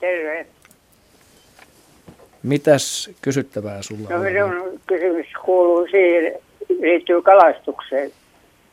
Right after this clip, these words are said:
Speaker 1: Asikkalainen ruotsalaisella aikanaan sai hyvin siikaa. Ja siiressä oli semmoisia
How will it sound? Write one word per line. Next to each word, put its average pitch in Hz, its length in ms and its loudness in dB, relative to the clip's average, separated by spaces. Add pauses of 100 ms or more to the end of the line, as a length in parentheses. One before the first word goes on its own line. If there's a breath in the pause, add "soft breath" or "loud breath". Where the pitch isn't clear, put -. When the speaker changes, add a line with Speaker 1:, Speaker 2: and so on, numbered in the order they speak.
(460)
Speaker 1:
Asikkalainen 175 800 2 (180)
ruotsalaisella 151 960 2 (400)
aikanaan 151 560 0
sai 147 280 -2
hyvin 165 360 0
siikaa. 143 640 0 (800)
Ja - 100 -4
siiressä 170 480 2
oli 156 240 0
semmoisia 165 420 -4